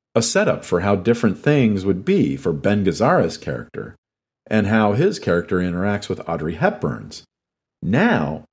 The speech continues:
their two stories, Gazzara and Hepburn's, and Ritter and Dorothy's would mirror each other throughout the entire film. Ritter would need to work with the producers of Three's Company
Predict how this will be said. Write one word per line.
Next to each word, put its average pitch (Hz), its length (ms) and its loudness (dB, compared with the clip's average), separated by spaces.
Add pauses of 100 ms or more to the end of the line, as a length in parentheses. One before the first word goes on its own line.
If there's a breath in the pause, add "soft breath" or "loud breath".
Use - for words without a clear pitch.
(180)
their 107 240 2
two 101 220 2
stories, 78 680 -2 (480)
Gazzara 87 420 4
and 82 120 -4
Hepburn's, 78 600 -4 (680)
and 117 340 2
Ritter 117 240 2
and 90 180 -2
Dorothy's 107 500 0
would 113 320 -2
mirror 113 440 2
each 78 240 -6
other 71 240 -4
throughout 170 440 0
the 92 120 2
entire 110 440 0
film. - 460 -2 (920)
Ritter 175 240 2
would 131 220 0
need 143 160 2
to 123 80 -2
work 190 240 0
with 104 80 2
the - 80 0
producers 69 540 -6
of 76 80 -8
Three's 85 340 -2
Company 95 480 -2